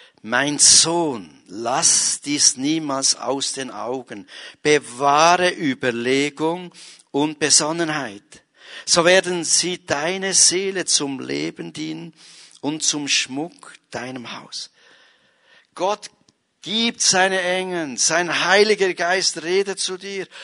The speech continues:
aber du sollst unter dem Schutz Gottes, unter dem Schirm und Schatten laufen und auch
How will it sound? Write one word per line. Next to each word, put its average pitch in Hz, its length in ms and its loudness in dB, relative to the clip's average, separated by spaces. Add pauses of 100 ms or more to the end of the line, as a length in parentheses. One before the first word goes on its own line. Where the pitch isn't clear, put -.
(180)
aber 143 280 -2
du 165 140 -6
sollst 185 460 -6
unter 151 220 -20
dem 147 160 -20
Schutz - 840 -2 (800)
Gottes, 208 420 0
unter 131 220 -6
dem 127 160 -8
Schirm 220 460 4
und 143 160 -6
Schatten 208 480 0
laufen 151 640 -8 (560)
und 196 480 0
auch 208 500 0